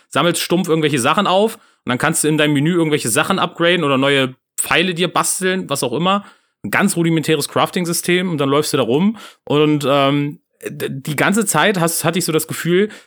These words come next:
diese Welt versucht mich jetzt hier total einzufangen mit irgendwelchen Fraktionen und irgendwelchen Stämmen, weil, guck mal, die haben jetzt hier so eine andere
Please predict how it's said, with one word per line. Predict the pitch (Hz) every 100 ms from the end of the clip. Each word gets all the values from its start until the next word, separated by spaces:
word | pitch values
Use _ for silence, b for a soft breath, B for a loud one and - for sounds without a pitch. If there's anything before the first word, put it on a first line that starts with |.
| -
diese | 135 139 123
Welt | 139 220
versucht | - 143 190 -
mich | 160
jetzt | 147
hier | 147
total | 143 131 - 185
einzufangen | 185 196 151 - 110 113
mit | 135
irgendwelchen | 156 160 147 147 143
Fraktionen | - 135 - 175 175 139 120
und | 117
irgendwelchen | 151 147 139 147
Stämmen, | 139 - 175 185 135 110 - B B -
weil, | 120 131
guck | 127 202
mal, | 135
die | 123 131
haben | 156
jetzt | 151 -
hier | 160
so | 143
eine | 143
andere | 151 175 165 147 151 143 135 113